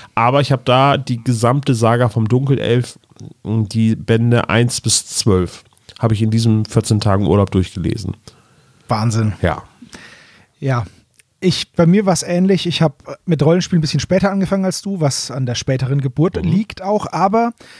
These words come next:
Speaker 2: bei mir war's auch D S A. Und zwar war's diese Einsteigerbox von Schmidt-Spiele. Die hab ich irgendwann zum Geburtstag bekommen, als die der heiße Scheiß
Speaker 1: Ja.
Speaker 2: war. Das Problem war, ich hab die bekommen ohne Erklärung.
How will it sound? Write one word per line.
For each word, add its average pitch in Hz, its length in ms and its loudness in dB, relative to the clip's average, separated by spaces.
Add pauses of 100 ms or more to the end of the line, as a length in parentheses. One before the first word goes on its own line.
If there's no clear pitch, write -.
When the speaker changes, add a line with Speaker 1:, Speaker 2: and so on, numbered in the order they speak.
(260)
Speaker 2:
bei 170 160 4
mir 190 240 4
war's 202 400 0
auch 196 240 2
D 160 160 0
S - 180 -2
A. 160 240 -6
Und 202 200 -8
zwar 170 260 2
war's 165 160 2
diese 151 340 -2
Einsteigerbox 156 1040 0
von 147 160 2
Schmidt-Spiele. 156 800 0 (100)
Die 151 120 2
hab 160 100 0
ich - 160 -4
irgendwann 196 300 0
zum 185 140 0
Geburtstag 156 460 -2
bekommen, 151 420 -4
als 151 200 -4
die 160 100 0
der 147 200 0
heiße 160 260 0
Scheiß 139 220 -2
Speaker 1:
Ja. 98 180 2
Speaker 2:
war. 101 160 -10 (480)
Das - 140 2
Problem 202 380 0
war, 226 120 4
ich 208 120 0
hab 202 100 -4
die 180 100 -2
bekommen 190 480 0 (100)
ohne 214 300 2
Erklärung. 175 540 -2